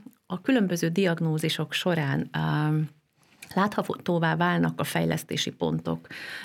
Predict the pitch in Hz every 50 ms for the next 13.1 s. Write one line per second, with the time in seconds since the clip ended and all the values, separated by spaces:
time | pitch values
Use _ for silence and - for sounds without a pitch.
0 | - - - 170 170 170 175 - - - - 202 220 240 240 - 190 185 185 185
1 | 185 180 185 185 - - 262 208 175 165 165 165 165 170 165 165 165 165 165 170
2 | 170 - - _ _ _ 190 185 175 165 - - 151 147 143 - 147 147 143 143
3 | 147 - 147 135 135 139 147 139 135 139 139 135 143 135 135 139 131 131 135 -
4 | - - 147 139 - 139 185 247 277 254 - - - - - - - - - -
5 | - - - 175 175 170 - - - - _ 185 180 180 185 180 180 - - -
6 | 277 277 - 196 175 170 165 - - 180 175 - 156 151 147 151 156 185 202 -
7 | - - - _ _ _ _ - 170 170 202 208 214 196 170 165 160 151 151 147
8 | 160 151 143 135 131 143 135 143 143 139 143 151 143 - - - 269 - - -
9 | - - - - - - - _ 180 190 180 156 143 165 170 180 170 165 165 160
10 | 160 160 165 165 - 220 233 220 196 185 175 170 170 165 165 160 156 156 - -
11 | 214 202 196 180 - 160 160 - - 165 170 165 165 165 160 160 - 156 151 165
12 | 170 165 165 160 147 - 156 151 156 160 151 156 - 156 151 147 151 151 151 151
13 | 147